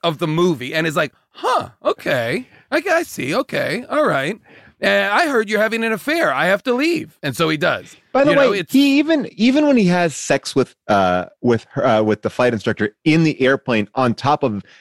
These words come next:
Speaker 2: essentially his wife in a coffin that he doesn't know,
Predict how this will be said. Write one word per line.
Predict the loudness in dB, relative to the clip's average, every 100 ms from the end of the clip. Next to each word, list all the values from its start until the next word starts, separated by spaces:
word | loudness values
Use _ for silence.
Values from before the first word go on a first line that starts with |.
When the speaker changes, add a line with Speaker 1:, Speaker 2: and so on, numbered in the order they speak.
| _ -2
Speaker 2:
essentially | 0 0 2 0
his | 0 -2
wife | 0 0 0 -2
in | -2
a | -2
coffin | 0 0 2 -2 -2 -4 0
that | 2
he |
doesn't | 2 0 0
know, | 2 2 -2